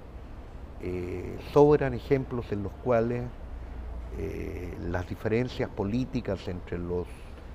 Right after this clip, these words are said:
eh, gobiernos de los países miembros de un esquema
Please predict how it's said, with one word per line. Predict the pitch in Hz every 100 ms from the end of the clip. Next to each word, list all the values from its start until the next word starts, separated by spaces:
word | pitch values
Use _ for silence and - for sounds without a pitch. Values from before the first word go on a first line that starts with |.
| - - -
eh, | 82 82 85
gobiernos | 92 95 113 143 123 107 95 87
de | 87
los | 85
países | - 92 101 107 113
miembros | 104 117 117 120
de | 113
un | 117
esquema | - 98 92